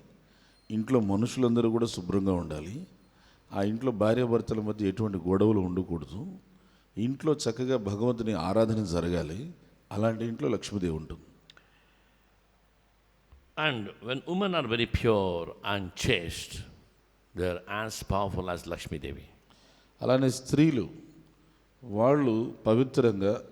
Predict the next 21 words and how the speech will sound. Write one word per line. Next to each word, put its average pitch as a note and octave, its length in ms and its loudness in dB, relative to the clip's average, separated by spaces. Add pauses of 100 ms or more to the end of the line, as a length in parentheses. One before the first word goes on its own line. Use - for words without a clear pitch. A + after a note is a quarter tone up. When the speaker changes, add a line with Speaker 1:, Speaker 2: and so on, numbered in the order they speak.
(140)
Speaker 1:
పాతివ్రత్యాన్ని A2 720 4
కలిగి F#2+ 240 4
ఉంటే F2+ 460 -4 (380)
లక్ష్మీదేవి B2 580 4
అంత G#2 160 0
శక్తికి G#2+ 440 -4
సమ-, G2 140 0
సమానులై G2 640 0
ఉంటారు. D#2 340 -8 (380)
Speaker 2:
Uh, B2+ 260 -12
because F#2+ 240 -10
they'll F#2 220 -6
be F#2+ 120 -6 (160)
avesha. G2+ 420 -2 (920)
Lakshmi G2+ 240 -6
Devi G2+ 320 -2
will F#2+ 160 -10 (200)
possess A#2 360 -4
them. D2 100 -12 (1080)
Speaker 1:
లక్ష్మీదేవి C#3 560 2
వాళ్ళని A2+ 380 4